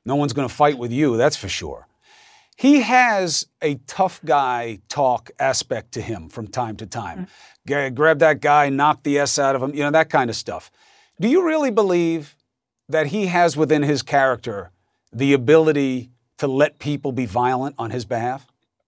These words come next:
Speaker 2: Oh, yeah. Um, and that's because he's so incredibly weak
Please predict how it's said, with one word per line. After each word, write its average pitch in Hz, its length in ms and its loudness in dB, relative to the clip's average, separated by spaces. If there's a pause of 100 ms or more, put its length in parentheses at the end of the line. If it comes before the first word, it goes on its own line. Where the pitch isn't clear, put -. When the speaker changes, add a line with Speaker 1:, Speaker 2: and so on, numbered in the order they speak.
(1300)
Speaker 2:
Oh, 311 100 0
yeah. 220 440 2 (120)
Um, 180 580 4 (160)
and 180 600 0
that's 190 280 2
because 180 360 -4
he's 190 240 -10
so 180 160 2
incredibly 160 760 -6
weak 220 340 -4